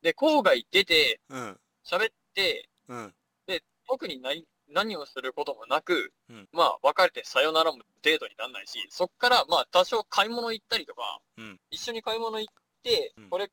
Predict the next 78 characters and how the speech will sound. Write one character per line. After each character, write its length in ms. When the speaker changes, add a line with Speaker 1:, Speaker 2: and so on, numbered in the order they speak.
Speaker 1:
買 180
い 20
た 120
い 60
か 140
ら 100
み 120
た 120
い 40
な 80
感 180
じ 120
で、 440
じ 80
ゃ 60
あ 40
一 140
緒 140
に 260
つ 120
い 60
て 100
行 80
っ 40
て 120
や 100
ろ 80
う 60
み 80
た 100
い 20
な 60
感 220
じ 80
で 80
行 260
っ 20
て、 200
別 320
れ 100
て 140
っ 40
て 160
い 60
う 20
の 120
で 80
も、 140
ち 100
ょ 40
っ 20
と 120
微 160
妙 200
な 120
感 120
じ 60
だ 100
よ 60
な。 80
デ 80
ー 40
ト 120
と 140
い 40
う 20
よ 100
り 60
は 40
ち 100
ょ 20
っ 60
と 120
そ 160
れ 60
は 140
言 100
い 60